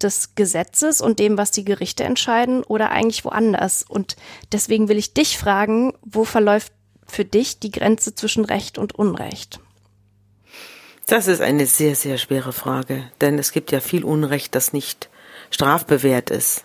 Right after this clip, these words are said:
Speaker 2: Also es gibt ja viel Unrecht, wenn Menschen einander verraten oder sich gegenseitig belügen oder fertig machen, dann ist das ja in den seltensten Fällen nur ein,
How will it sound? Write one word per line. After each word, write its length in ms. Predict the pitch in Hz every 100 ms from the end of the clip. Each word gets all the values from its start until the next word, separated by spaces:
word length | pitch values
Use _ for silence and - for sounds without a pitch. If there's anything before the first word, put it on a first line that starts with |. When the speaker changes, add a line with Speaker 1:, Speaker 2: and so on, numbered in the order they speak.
| -
Speaker 2:
Also 200 | 139 143
es 120 | -
gibt 200 | 151 -
ja 80 | 139
viel 240 | - 196
Unrecht, 720 | - 160 143 131 127 - - _ - - - - - _
wenn 120 | 143
Menschen 340 | 143 151 147 160
einander 400 | 120 143 139 135
verraten 800 | - 139 131 131 139 135 123 117 - - - - -
oder 580 | - 147 147 139 135 135 - _ _ - _
sich 340 | - 151 131
gegenseitig 920 | - 147 147 143 135 135 151 - - -
belügen 560 | 156 156 160 156 151 135
oder 240 | 139 135
fertig 500 | - 151 147 151 -
machen, 400 | 143 135 - 139 - - - - -
dann 100 | 151
ist 160 | 151
das 160 | 143 -
ja 140 | 143
in 100 | 135
den 160 | 143 139
seltensten 540 | 147 160 160 156 143
Fällen 400 | - 147 143 135
nur 220 | 139 135 -
ein, 420 | 127 139 135